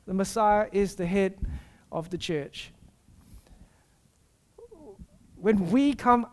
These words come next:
under the messiahship of God, we are protected by the armor.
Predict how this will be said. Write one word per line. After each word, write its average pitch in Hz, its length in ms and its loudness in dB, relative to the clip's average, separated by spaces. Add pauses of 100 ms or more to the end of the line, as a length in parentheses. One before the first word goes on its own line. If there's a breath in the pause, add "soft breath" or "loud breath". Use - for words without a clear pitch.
under 214 640 2 (760 soft breath)
the 175 80 -2
messiahship 190 880 0 (460 soft breath)
of 151 160 -8
God, 143 320 2 (2000 soft breath)
we 170 180 2
are 196 60 6
protected 190 560 -2
by 143 140 -4
the 135 100 -6
armor. 101 320 -6